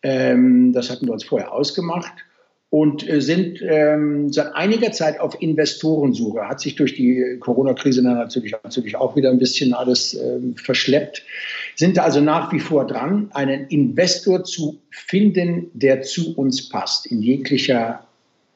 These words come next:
Art und Weise und in jeglicher Form. Das ist nicht ganz so einfach. Also wir haben schon den einen oder anderen Investor gehabt, der da investieren wollte, aber der uns dann irgendwie nicht gepasst hat. Also es müssen ja verschiedene Parameter da zusammenführen und verschiedene Aspekte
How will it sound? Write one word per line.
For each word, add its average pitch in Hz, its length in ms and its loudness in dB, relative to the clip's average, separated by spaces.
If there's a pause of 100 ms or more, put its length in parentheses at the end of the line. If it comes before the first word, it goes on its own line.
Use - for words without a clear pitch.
(320)
Art 117 260 -2
und 117 120 -2
Weise 123 320 2
und 120 160 0
in 113 140 -4
jeglicher 120 340 0
Form. 107 480 0 (480)
Das 165 300 2
ist - 260 0
nicht - 340 2
ganz 151 260 2
so 127 160 -4
einfach. - 440 -20
Also 143 300 -2
wir 143 120 2
haben 170 200 0
schon 165 220 -2
den 156 160 -2
einen 156 200 0
oder 151 220 4
anderen 151 280 2
Investor 139 420 -2
gehabt, 131 340 -6
der 147 80 2
da 131 80 0
investieren 131 480 -2
wollte, 135 300 0
aber 127 160 -6
der 127 200 0
uns 135 200 -2
dann 120 180 -4
irgendwie 120 260 2
nicht 117 200 0
gepasst - 360 -8
hat. 123 120 0
Also 131 160 6
es 139 80 4
müssen 170 240 4
ja 143 160 4
verschiedene 151 400 0
Parameter 135 600 0
da 131 200 0
zusammenführen 123 920 -2 (1080)
und 135 260 2
verschiedene 143 840 0
Aspekte 131 1000 -2